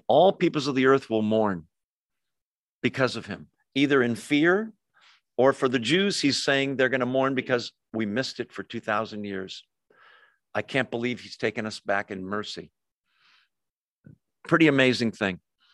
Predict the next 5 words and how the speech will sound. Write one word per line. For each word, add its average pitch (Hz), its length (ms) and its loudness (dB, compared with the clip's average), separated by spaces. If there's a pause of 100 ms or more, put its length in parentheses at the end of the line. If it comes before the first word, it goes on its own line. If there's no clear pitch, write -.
(1400)
Every 170 280 6
eye 165 220 6
will 160 180 2
see 151 260 0
him. 98 320 -4